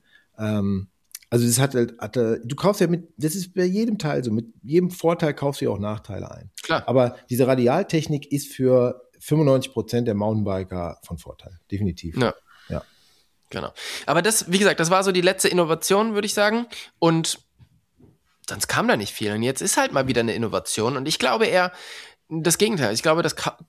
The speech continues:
Speaker 2: kurbelt eher mal wieder Verkäufe an.
Speaker 1: Ja, aber
Speaker 2: Und
Speaker 1: der alte
Speaker 2: gibt mal
Speaker 1: Kram bleibt weiterhin, also noch schwerer zu verkaufen. Wie gesagt,
Speaker 2: Ja,
Speaker 1: ich bin mal,
Speaker 2: aber
Speaker 1: ich bin gespannt, wie
Speaker 2: so
Speaker 1: das
Speaker 2: viel, so viel alten Kram, ist da noch so viel da?
Speaker 1: Alter
Speaker 2: Also
Speaker 1: Kram ist eigentlich auch dämlich, ne? So ein,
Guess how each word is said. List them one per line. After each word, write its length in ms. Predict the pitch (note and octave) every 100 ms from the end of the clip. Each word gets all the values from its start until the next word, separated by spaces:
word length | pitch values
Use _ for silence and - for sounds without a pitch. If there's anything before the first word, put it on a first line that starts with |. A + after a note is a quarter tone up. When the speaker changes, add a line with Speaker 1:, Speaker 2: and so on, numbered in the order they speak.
| _ -
Speaker 2:
kurbelt 360 | F#3 F#3 -
eher 120 | D#3+
mal 160 | F3 D#3+
wieder 160 | D#3+ D3+
Verkäufe 500 | D3+ - B2+ - -
an. 180 | F3 - _ _ _ _ _ _
Speaker 1:
Ja, 180 | - A2
aber 100 | C3+
Speaker 2:
Und 80 | D3
Speaker 1:
der 80 | C3+
alte 120 | C#3
Speaker 2:
gibt 120 | -
mal 140 | D#3 D3
Speaker 1:
Kram 220 | C3 C3+
bleibt 340 | B2 B2 -
weiterhin, 600 | A#2 A#2+ A#2+ G#2+ A2 G#2+ C#2
also 200 | - A#2
noch 200 | B2+ D3
schwerer 380 | - B2 B2 A2
zu 120 | A2
verkaufen. 560 | G2+ G#2 G2+ G#2 F2 F2
Wie 160 | C3 C3+
gesagt, 220 | C3+ B2
Speaker 2:
Ja, 100 | D3+
Speaker 1:
ich 60 | D#3+
bin 80 | E3
mal, 140 | C#3
Speaker 2:
aber 180 | D#3 D3+ -
Speaker 1:
ich 120 | C3
bin 140 | D3
gespannt, 440 | A2+ - E2+ E2 - _ _ _ _
wie 100 | -
Speaker 2:
so 100 | E3
Speaker 1:
das 80 | F3
Speaker 2:
viel, 440 | F3+ F3 E3 - _ -
so 220 | C#3 D#3
viel 160 | F#3 F#2
alten 320 | D#3+ - D3+
Kram, 480 | - D3+ D#3+ E3 - _ _
ist 160 | E3 -
da 100 | F#3+
noch 140 | F#3
so 160 | - F3
viel 180 | E3+
da? 260 | D3+ D3 G3
Speaker 1:
Alter 240 | - C3+
Speaker 2:
Also 120 | B2 G#2
Speaker 1:
Kram 180 | B2 B2
ist 80 | A2
eigentlich 180 | A2
auch 80 | G#2+
dämlich, 400 | F#2+ A2+ B2 F2
ne? 200 | F#2 A2
So 180 | G#2 G2+
ein, 160 | G2+